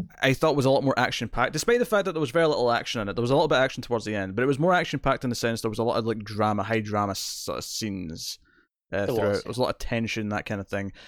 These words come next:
Speaker 2: Especially
Speaker 1: Um,
Speaker 2: after the first, you know, fifteen, twenty minutes or so.
Speaker 1: Yeah.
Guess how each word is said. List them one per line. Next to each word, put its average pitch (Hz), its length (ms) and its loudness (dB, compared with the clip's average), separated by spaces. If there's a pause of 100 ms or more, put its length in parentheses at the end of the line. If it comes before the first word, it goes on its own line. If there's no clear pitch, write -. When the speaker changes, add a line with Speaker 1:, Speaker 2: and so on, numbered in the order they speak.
(160)
Speaker 2:
Especially - 360 0
Speaker 1:
Um, 113 60 -2
Speaker 2:
after 147 100 -8
the 139 80 -4
first, 139 500 -2
you 131 80 -8
know, 107 60 -10 (200)
fifteen, 123 400 -6
twenty 123 200 -6
minutes 127 280 -10
or - 40 -14
so. 135 200 -8 (420)
Speaker 1:
Yeah. 120 240 4